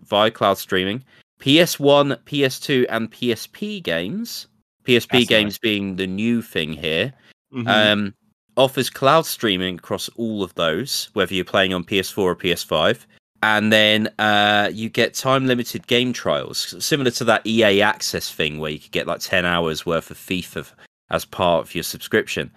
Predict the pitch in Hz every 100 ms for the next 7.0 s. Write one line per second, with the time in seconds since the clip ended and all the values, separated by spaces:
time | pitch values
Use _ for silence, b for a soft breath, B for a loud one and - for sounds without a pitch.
0 | b _ _ - - 175 170 - 147 190
1 | 220 110 80 98 110 117 120 127 120 -
2 | - 120 120 120 120 123 120 117 117 139
3 | 185 - 170 143 139 123 113 92 110 117
4 | 113 117 107 - 117 120 117 - - -
5 | 98 95 95 95 92 - - - 98 104
6 | 92 101 95 92 98 90 - 104 92